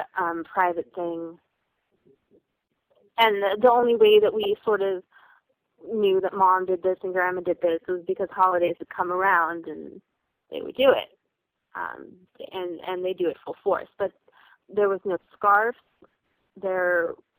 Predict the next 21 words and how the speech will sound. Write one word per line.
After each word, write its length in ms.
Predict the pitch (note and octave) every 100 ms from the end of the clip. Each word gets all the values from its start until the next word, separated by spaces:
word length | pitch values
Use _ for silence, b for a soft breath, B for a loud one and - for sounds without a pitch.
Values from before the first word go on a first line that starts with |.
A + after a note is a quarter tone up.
| _ _ -
were 300 | G3 G3+ F#3+
no 520 | F3+ F3 F3 E3+ - -
rules 300 | F#3 F#3+ F3+ -
about 240 | E3 B2+
covering 520 | - F#3+ F3+ F3+ F3
all 180 | E3+ F3
your 120 | F3
body, 420 | E3+ E3+ F3 F3 - _ _ _
even 460 | G3+ F#3 F#3 E3+ _ -
within 360 | F#3+ F3+ F#3+
my 160 | F#3 E3+
grandma 640 | E3+ E3+ E3+ F#3+ G3+ G#3+ - _ _ _ _
and 140 | F#3+ F3+
my 120 | E3
great-grandma's 720 | E3+ E3 F3+ F#3 F#3 F#3+ G3 - _ _ _ _ -
generation. 840 | G#3+ G3 G3 F#3+ - G3 F#3 F#3 F3 -
Um, 520 | F3 D#3+ - C2+ - A3 _ _ _ _ _ _ G3
they 180 | G#3+
were 140 | G#3+ G#3
very 460 | F#3+ G3+ F#3 F3+ E3+
Americanized. 720 | D#3+ A#2+ - - - -